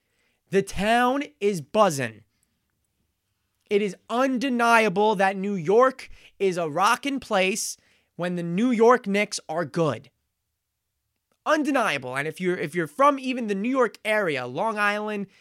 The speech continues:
Westchester, whatever, obviously New York City, if you're anywhere in the vicinity of Madison Square Garden, you know that New York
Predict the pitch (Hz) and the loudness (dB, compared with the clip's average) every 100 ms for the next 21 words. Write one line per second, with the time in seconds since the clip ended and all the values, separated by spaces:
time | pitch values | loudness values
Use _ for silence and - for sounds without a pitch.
0 | _ - 131 175 190 - 214 214 - 208 | _ -20 -8 -6 -4 -4 -4 -4 -4 -2
1 | 208 196 _ - 147 196 202 185 202 202 | -2 -4 _ -16 0 4 4 4 0 -2
2 | - _ _ _ _ _ 180 196 202 - | -6 _ _ _ _ _ 0 2 2 -2
3 | 202 180 196 202 - - 196 208 202 _ | -2 0 0 -2 -2 0 0 -2 -8 _
4 | _ _ - 202 175 240 247 277 320 302 | _ _ -4 -2 2 2 4 2 2 2
5 | 320 294 277 247 214 175 - 185 202 - | 0 0 0 2 0 -2 -20 -20 -20 -10
6 | 254 - - 370 330 196 139 - - 202 | -8 -6 -4 -2 -2 -4 -10 -10 -2 -2
7 | 175 170 185 233 247 233 226 - 233 175 | -2 -6 -2 0 0 -2 -6 -2 0 0
8 | 185 170 139 131 143 202 202 208 214 220 | 2 2 0 -8 -8 -8 -6 -4 -2 -2
9 | 220 185 196 185 180 190 160 180 170 - | -2 -2 -4 -4 -6 -4 -2 0 -2 -4